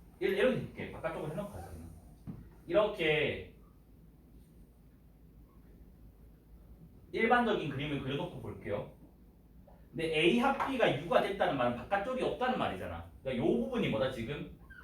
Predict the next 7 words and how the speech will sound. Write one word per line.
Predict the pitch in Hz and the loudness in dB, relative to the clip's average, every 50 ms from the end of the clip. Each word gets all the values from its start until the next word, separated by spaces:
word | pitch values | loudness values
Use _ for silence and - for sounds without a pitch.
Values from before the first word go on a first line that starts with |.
| - - | -18 -16
공집합이란 | - 117 131 180 - - - - - 107 104 - 87 | -10 -8 -6 -6 -6 -8 -8 -8 -8 -6 -6 -6 -6
말이라고. | 82 82 82 80 - - - - - - - - - - - - - - - - | -6 -8 -8 -10 -10 -12 -14 -14 -16 -16 -18 -18 -18 -18 -18 -18 -18 -18 -18 -18
여기까지 | - - - 117 110 - 87 | -16 -12 -8 -8 -8 -6 -6
됐나? | 92 104 - - - - - - - - - - - - - - - - | -6 -6 -8 -8 -10 -14 -16 -18 -18 -18 -18 -18 -18 -18 -20 -18 -16 -8
그러면 | - - 202 196 156 135 | 0 2 4 4 4 4
이제 | 135 143 139 - - | 2 0 0 -2 -2
보자고요. | - 156 160 165 - - - - - - | -4 0 2 2 2 2 0 -4 -8 -10